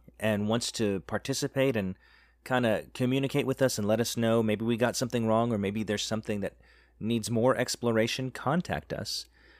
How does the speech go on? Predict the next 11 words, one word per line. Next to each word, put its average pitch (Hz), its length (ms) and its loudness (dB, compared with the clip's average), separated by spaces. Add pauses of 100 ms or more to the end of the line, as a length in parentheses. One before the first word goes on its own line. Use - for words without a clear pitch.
(140)
There's 107 100 -2
a 110 60 -2
couple 131 240 2
of 135 60 4
ways 135 220 6
to 120 60 -6
do 143 160 2
that. 92 280 0 (520)
Uh, 98 120 2
you 101 180 2
can 101 280 -2